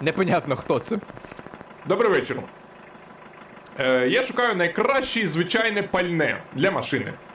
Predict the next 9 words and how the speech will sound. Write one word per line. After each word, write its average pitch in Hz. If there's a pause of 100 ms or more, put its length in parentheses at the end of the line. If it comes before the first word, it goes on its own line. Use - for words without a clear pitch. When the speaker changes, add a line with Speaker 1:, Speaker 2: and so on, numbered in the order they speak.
(180)
Speaker 2:
Ти 196
можеш 269
мені 240
заправити 226
на 214
шістдесят 208
доларів, 262
чуваче? 247 (800)
Speaker 1:
Супер. 139